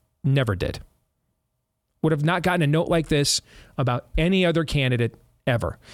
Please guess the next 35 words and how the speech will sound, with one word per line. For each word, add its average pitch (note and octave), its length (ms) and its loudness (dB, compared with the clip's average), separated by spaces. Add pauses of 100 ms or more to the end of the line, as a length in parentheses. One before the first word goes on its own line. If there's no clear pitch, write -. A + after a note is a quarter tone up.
(160)
And D3 140 2
you E3+ 60 4
know G#3+ 100 4
what? G3+ 100 2
The E3 100 2
response G3 440 0
is, E3+ 140 0
"That's D3 260 0
just E3+ 160 0
because C#3+ 240 0
of C3 60 2
how B2+ 140 2
special," B2+ 480 0
and A2+ 180 0 (320)
this - 160 0
is C3+ 80 -2
because, C#3 260 0
you D3+ 80 0
know, C3+ 60 2
we C#3 100 2
finally C3+ 360 0
had, B2 280 0
uh, A2+ 260 0
you A#2 120 0
know, G#2+ 260 -2
um, G#2+ 240 -4 (560)
this C#3+ 180 -2
is B2 80 0
finally C3+ 220 0
God's, C3 340 -2
we D3+ 80 0
finally D3+ 220 0
got C3+ 160 0
God's C3+ 220 0
anointed C3 600 -2